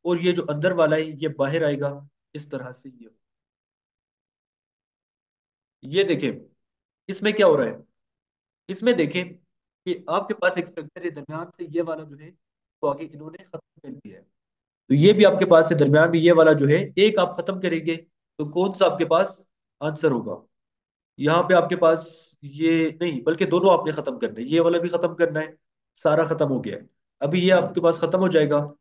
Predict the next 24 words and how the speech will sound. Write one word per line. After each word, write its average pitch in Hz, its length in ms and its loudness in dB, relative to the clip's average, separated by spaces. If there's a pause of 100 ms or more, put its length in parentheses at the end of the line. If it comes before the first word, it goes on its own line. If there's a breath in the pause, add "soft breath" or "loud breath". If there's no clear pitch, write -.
(280)
ये 147 300 -4
आपके 135 260 0
पास 120 260 -10
इसका 139 260 -14 (720)
आंसर 123 420 -12
होगा। 104 440 -16 (2500)
अभी 190 220 2
देखें 175 340 0 (720)
आगे, 151 260 0 (880)
ये 151 260 -2
आपके 180 220 2
पास 170 400 0
आखिरी 180 300 -4
है 170 80 2
जी 160 140 -4 (440)
ये 160 120 2
कॉन्सेप्ट, 139 420 -4 (160)
फिर 160 100 2
आपका 165 220 2
ये 165 140 2
भी 170 100 -2
क्लियर 165 260 -2
हो 139 80 -2
जाएगा। 104 300 -8